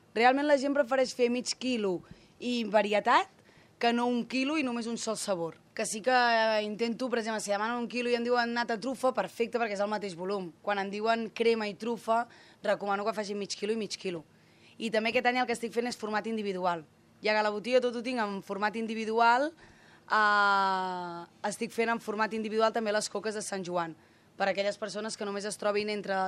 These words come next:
tres, quatre persones, doncs que tinguin una copa més reduïda. El que he millorat de l'any passat és que m'he organitzat molt bé les ent-, a les sortides de les coques,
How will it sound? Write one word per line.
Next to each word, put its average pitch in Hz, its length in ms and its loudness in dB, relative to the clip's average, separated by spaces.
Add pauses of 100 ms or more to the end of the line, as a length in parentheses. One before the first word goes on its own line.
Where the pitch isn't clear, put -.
tres, 202 260 -4
quatre 202 180 -2
persones, 214 460 -6
doncs - 180 -12
que 185 140 -10
tinguin 190 240 -10
una 196 160 -10
copa 196 300 -6 (500)
més 190 160 -4
reduïda. 175 480 -4
El 151 80 -16
que 180 160 0
he 180 140 -2
millorat 202 340 -2
de 202 80 0
l'any 202 180 0
passat 214 300 -4
és 226 160 -2
que 208 80 -4
m'he 196 160 -4
organitzat 208 480 -2
molt 220 240 -2
bé 202 160 0
les 220 100 4
ent-, 190 300 -4
a 190 160 0
les 185 160 -4
sortides 208 420 -4
de 226 80 0
les 196 160 0
coques, 202 460 -2